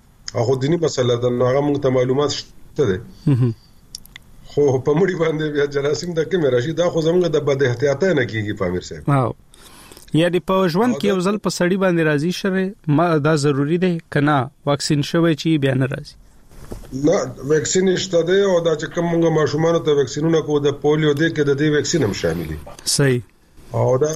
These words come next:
Speaker 1: یو ځل چې واکسین وشي، نو بس دا ختم شي. یا که یو ځل میزل وشو، نو هغه دوباره بیا راځي هم نه. بیا بدن کې هغه خپله هرډ ایمیونټي پیدا شي.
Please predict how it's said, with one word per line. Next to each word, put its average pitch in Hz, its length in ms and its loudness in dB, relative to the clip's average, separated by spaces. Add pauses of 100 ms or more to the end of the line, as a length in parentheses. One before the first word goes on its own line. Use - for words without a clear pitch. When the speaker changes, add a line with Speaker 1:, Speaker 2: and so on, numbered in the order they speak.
Speaker 1:
یو 170 160 2
ځل 165 180 0
چې 147 80 -4
واکسین 156 560 0
وشي، 180 280 0
نو 160 120 2
بس 131 200 2
دا 135 100 2
ختم 135 320 -2
شي. 123 160 0
یا 135 140 2
که 139 120 0
یو 147 160 4
ځل 135 300 0 (380)
میزل 151 400 2
وشو، 165 240 2
نو 143 120 4
هغه 147 300 2
دوباره 143 380 2
بیا 151 200 2
راځي 123 300 0
هم 123 140 0
نه. 107 160 0
بیا 139 180 2
بدن 139 320 0
کې 135 60 -2
هغه 117 200 2
خپله 135 280 -2
هرډ 123 260 2
ایمیونټي 120 360 0
پیدا 85 320 0
شي. - 160 -8